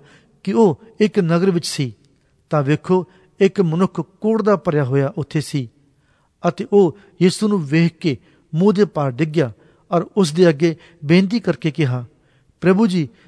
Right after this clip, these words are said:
ਜੇ ਤੂੰ ਚਾਹੇਂ ਤਾਂ ਮੈਨੂੰ ਸ਼ੁੱਧ ਕਰ ਸਕਦਾ ਹੈ।" ਤਾਂ ਉਸ ਨੇ ਹੱਥ ਲੰਮਾ ਕਰਕੇ ਉਹਨੂੰ ਛੋਹਿਆ ਅਤੇ ਆਖਿਆ, "ਮੈਂ ਚਾਹੁੰਦਾ ਹਾਂ, ਤੂੰ ਸ਼ੁੱਧ ਹੋ ਜਾ।" ਔਰ ਝੱਟ ਉਹਦਾ ਕੋੜ੍ਹ ਜਾਂਦਾ ਰਿਹਾ। ਤਾਂ ਉਸ ਨੇ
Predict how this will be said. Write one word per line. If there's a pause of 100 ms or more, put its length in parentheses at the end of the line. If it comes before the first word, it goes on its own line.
(120)
ਜੇ
ਤੂੰ
ਚਾਹੇਂ (340)
ਤਾਂ
ਮੈਨੂੰ
ਸ਼ੁੱਧ
ਕਰ
ਸਕਦਾ
ਹੈ।" (640)
ਤਾਂ
ਉਸ
ਨੇ (320)
ਹੱਥ
ਲੰਮਾ
ਕਰਕੇ (320)
ਉਹਨੂੰ
ਛੋਹਿਆ
ਅਤੇ
ਆਖਿਆ, (400)
"ਮੈਂ
ਚਾਹੁੰਦਾ
ਹਾਂ, (460)
ਤੂੰ
ਸ਼ੁੱਧ
ਹੋ
ਜਾ।" (400)
ਔਰ
ਝੱਟ (220)
ਉਹਦਾ
ਕੋੜ੍ਹ
ਜਾਂਦਾ
ਰਿਹਾ। (480)
ਤਾਂ
ਉਸ
ਨੇ